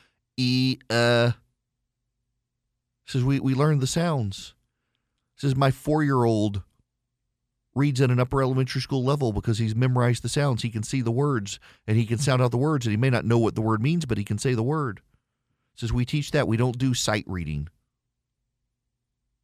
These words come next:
Sight reading, we used to do phonics in this country.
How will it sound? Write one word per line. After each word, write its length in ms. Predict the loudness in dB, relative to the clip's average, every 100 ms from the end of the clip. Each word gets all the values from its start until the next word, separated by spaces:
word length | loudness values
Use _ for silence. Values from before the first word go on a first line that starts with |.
| _
Sight 340 | -8 0 0 0
reading, 400 | -2 0 0 -2 -6 _ -2
we 120 | 2
used 200 | 2 0
to 80 | 0
do 100 | -2
phonics 480 | 0 2 0 -2 -4
in 80 | -4
this 120 | -4
country. 420 | -4 -4 -6 -10